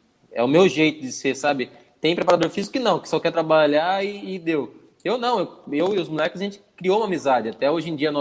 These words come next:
eles estão no adulto, a gente conversa pra caramba, a gente bate papo, resenha.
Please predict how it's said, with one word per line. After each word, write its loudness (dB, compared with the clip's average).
eles -6
estão -6
no -2
adulto, -4
a -4
gente -10
conversa -2
pra -4
caramba, -2
a -6
gente -12
bate -2
papo, 0
resenha. -4